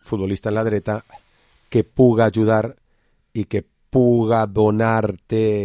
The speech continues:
una capacitat ofensiva millor.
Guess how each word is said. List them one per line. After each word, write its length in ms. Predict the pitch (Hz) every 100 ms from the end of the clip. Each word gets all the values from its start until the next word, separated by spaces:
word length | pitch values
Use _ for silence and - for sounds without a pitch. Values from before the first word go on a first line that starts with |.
| 95 90 85 85 67 58 53 50 50 50 50 50 50 _ _ _ _ _ _ _ _ _ _ _ _ _ _
una 200 | 123 113
capacitat 720 | 123 110 117 - 107 123 117 107
ofensiva 460 | 107 92 117 95
millor. 340 | 80 58 50